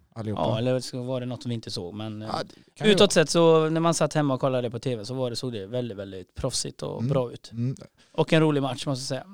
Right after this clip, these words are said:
Speaker 2: säga. Eh, kvaliteten var väl lite sådär, men spänningen var på topp, så det
Speaker 1: Ja, men
Speaker 2: ja.
Speaker 1: för
Speaker 2: Och fina mål.
Speaker 1: T V-tittaren,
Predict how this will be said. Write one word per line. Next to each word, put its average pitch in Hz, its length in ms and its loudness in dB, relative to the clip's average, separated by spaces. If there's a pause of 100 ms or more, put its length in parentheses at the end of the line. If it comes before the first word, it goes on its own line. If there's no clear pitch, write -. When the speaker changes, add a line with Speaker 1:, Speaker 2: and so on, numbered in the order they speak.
Speaker 2:
säga. 123 640 -6
Eh, 117 60 -10 (420)
kvaliteten 147 360 2
var 147 160 4
väl 147 140 6
lite 143 300 2
sådär, 135 600 2
men 131 120 0
spänningen 143 500 0
var 147 160 -2
på 143 100 -4
topp, - 320 -6
så - 120 -8
det 127 640 -2 (580)
Speaker 1:
Ja, 143 60 -12
men 160 160 -4
Speaker 2:
ja. - 120 4
Speaker 1:
för 160 300 0 (180)
Speaker 2:
Och 160 160 2
fina 170 240 6
mål. 147 260 4
Speaker 1:
T 170 180 0
V-tittaren, 135 600 0